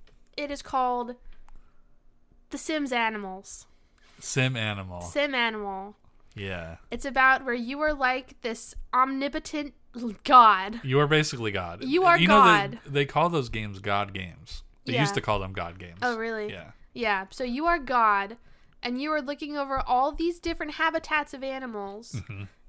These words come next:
Speaker 1: and you are encouraging them to move in.
Speaker 2: <laughs>
Speaker 1: You are feeding them. They are having babies.
Speaker 2: Can you kill 'em?
Speaker 1: Some of them eat the other ones.
Speaker 2: <gasps> What?
Speaker 1: I just unlocked the one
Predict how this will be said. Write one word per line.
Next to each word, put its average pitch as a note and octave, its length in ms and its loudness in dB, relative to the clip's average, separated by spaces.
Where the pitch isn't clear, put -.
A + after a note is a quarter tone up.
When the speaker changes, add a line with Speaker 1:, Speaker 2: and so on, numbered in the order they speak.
Speaker 1:
and B3 300 -6
you C4+ 220 -6
are B3+ 380 2
encouraging D4+ 680 -4
them D#4 180 -2
to D4 60 -6
move D4 240 -6
in. C4+ 360 -6
Speaker 2:
<laughs> - 60 -14
Speaker 1:
You C4+ 240 -6
are A#3+ 120 -2
feeding D4+ 460 -4
them. C#4 400 -2
They C4+ 220 -2
are C4 80 2
having C#4 340 0
babies. C4+ 600 -4
Speaker 2:
Can A#2 140 -4
you A#2 60 -4
kill F#2+ 240 -6
'em? C#3+ 200 -6
Speaker 1:
Some C#4+ 260 -4
of C4 60 -4
them A#3+ 140 -4
eat C#4+ 100 -6
the A3+ 100 -8
other B3 160 -4
ones. A3 520 -8
Speaker 2:
<gasps> - 40 -20
What? C#3+ 560 -4
Speaker 1:
I A#3 140 -4
just C#4+ 240 -4
unlocked C4 440 -2
the B3+ 100 -6
one A#3+ 400 -2